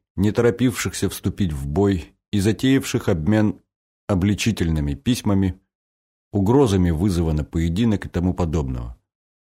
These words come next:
Затем соперники отступили, так и не начав сражения. Подобная нерешительность в развитии давно назревшего и неизбежного военного конфликта – должна была иметь серьезные причины, помимо естественной осторожности враждующих сторон,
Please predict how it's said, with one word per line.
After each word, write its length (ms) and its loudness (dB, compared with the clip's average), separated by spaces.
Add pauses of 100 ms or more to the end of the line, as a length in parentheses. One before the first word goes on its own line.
Затем 280 2
соперники 520 0
отступили, 640 -2
так 260 -2
и 40 0
не 100 4
начав 400 0
сражения. 680 -6 (1500)
Подобная 480 4
нерешительность 760 2
в 60 -4
развитии 480 0
давно 380 2
назревшего 680 0
и 160 -2
неизбежного 800 2
военного 540 2
конфликта – 680 0 (280)
должна 380 2
была 240 4
иметь 220 4
серьезные 560 4
причины, 500 0
помимо 340 0
естественной 760 0
осторожности 720 0
враждующих 640 0
сторон, 420 -2